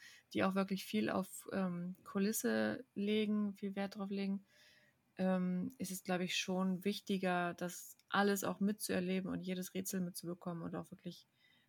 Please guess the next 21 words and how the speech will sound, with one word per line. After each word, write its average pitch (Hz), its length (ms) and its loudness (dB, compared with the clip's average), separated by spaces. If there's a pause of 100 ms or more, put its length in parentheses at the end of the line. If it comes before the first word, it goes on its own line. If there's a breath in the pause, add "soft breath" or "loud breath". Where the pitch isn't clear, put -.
(100)
den 185 100 4
Raum 208 340 12
im 180 100 6
Endeffekt 190 420 6
auch 180 80 0
einmal 180 240 4
genau 180 220 2
zu - 80 -8
sehen. 175 120 -2
Ich 180 120 0
weiß 190 140 4
noch, 190 100 2
wie 196 140 2
wir 185 80 2
in 180 80 0
der 180 100 2
Gasse 185 340 0
waren 190 200 4
und, 175 120 -2
und 170 160 -4
wirklich 190 360 0